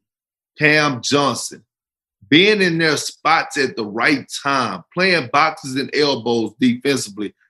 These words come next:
you're not being able to see driving g-, gaps. They're contesting every shot, making you miss, not hoping that you miss. All this comes in play, right? All this is in play. So I'm looking at this and I'm saying, "You know what?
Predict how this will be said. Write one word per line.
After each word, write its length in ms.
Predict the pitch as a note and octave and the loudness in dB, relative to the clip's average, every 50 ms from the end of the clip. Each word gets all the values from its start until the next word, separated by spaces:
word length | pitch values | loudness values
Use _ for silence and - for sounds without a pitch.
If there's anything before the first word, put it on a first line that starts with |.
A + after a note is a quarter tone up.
| _ _ | _ _
you're 140 | - C#3 C#3+ | 0 2 4
not 260 | D#3 D#3 D3+ D3 C3 | 4 4 4 2 2
being 180 | C3 D3+ D3+ D3 | 2 2 2 4
able 200 | D3 C#3+ C3+ C3 | 2 2 0 -2
to 40 | B2+ | -4
see 240 | B2+ - C#3+ C#3 | -2 -2 -2 -2
driving 540 | B2 A2 C3 C#3 C#3 C3+ B2+ A#2+ A#2+ A2 F#2+ | 0 0 0 2 2 2 2 0 -2 -4 -6
g-, 120 | G2 G#2+ - _ - | -8 -10 -12 _ -2
gaps. 320 | B2 A#2+ G#2+ F2+ - - - _ _ _ _ | 0 0 0 -2 -8 -14 -20 _ _ _ _
They're 160 | - B2+ C3+ | 2 2 2
contesting 720 | B2+ - C#3 C#3 - - - - D#3+ D#3 D#3 D#3 - C#3+ C3+ | 2 0 -2 -4 -4 -4 0 2 2 2 0 -2 -4 -2 0
every 260 | D3 D3 C3 C3 C3+ | 0 0 2 0 -2
shot, 400 | B2 - - - C#3+ C3+ A#2 - - - _ _ _ _ | -2 -2 0 0 2 2 2 0 -4 -10 _ _ _ _
making 400 | - A2+ D3+ D#3 D3+ D3+ C#3 C3+ | 0 4 4 4 4 2 -2 -4
you 280 | C3 C3 C3 C3 C3 A#2+ | -4 -4 2 2 2 2
miss, 360 | B2 B2+ A#2+ A#2 G#2+ G2+ - | 4 2 2 2 0 -2 -2
not 220 | C3 C#3 D3 C#3+ | 0 0 0 0
hoping 340 | - D#3 D#3+ D3+ - C3+ B2+ | 2 2 0 2 0 -2 0
that 220 | B2+ B2 A#2+ A#2+ - | 0 0 0 0 0
you 80 | A#2+ A#2 | 0 2
miss. 280 | A#2 A#2 G2+ F#2 - - _ _ _ _ - | 2 0 -2 -4 -8 -14 _ _ _ _ 0
All 320 | C3 - F3+ F#3+ G3+ G3+ | 2 2 4 4 4 4
this 300 | F#3+ F#3 F3+ F#3 - - _ _ _ _ - | 4 4 2 0 -4 -10 _ _ _ _ -6
comes 400 | - - F#3 F3+ F3 E3+ D3+ C#3 | -2 2 2 2 2 0 -2 -4
in 160 | C#3+ C#3 C3+ | -4 -6 -6
play, 340 | - D#3+ D3 C3 G#2 F#2+ - _ _ _ _ _ _ _ | -6 -4 -4 -4 -4 -6 -10 _ _ _ _ _ _ _
right? 300 | - - B2+ D3 D3 - - - | -2 0 0 2 0 -2 -2 -2
All 240 | C#3 F3 F#3+ G3+ G3 | 0 2 2 2 2
this 180 | G3 F#3 - | 2 0 -2
is 140 | F#3+ E3+ D#3 | -6 -4 -2
in 160 | E3+ D#3+ D3 | -2 -2 -2
play. 300 | D3 - D#3+ D#3 D3+ C3+ - _ _ _ _ _ | -2 -2 -2 -2 -2 -4 -6 _ _ _ _ _
So 140 | - D#3 | -2 0
I'm 180 | D3 C#3+ C3+ C3+ | 0 2 2 4
looking 280 | D#3+ G3 G3 G3+ G3 G3 | 4 4 4 2 0 0
at 180 | F#3+ F3+ E3+ E3+ | 0 0 2 4
this 180 | F#3 F3+ F3 | 4 4 2
and 100 | E3 D3 D3 | 0 -2 -4
I'm 100 | C#3+ C#3+ | -4 -4
saying, 380 | C3+ - - D3 C#3 B2+ A#2+ B2+ | -4 -4 -4 -2 -2 -2 -2 -2
"You 80 | D3+ | -2
know 180 | D#3+ E3+ E3+ F3 | 0 2 4 4
what? 320 | F3 F#3 G3 F#3+ F#3+ - | 6 6 4 2 0 -2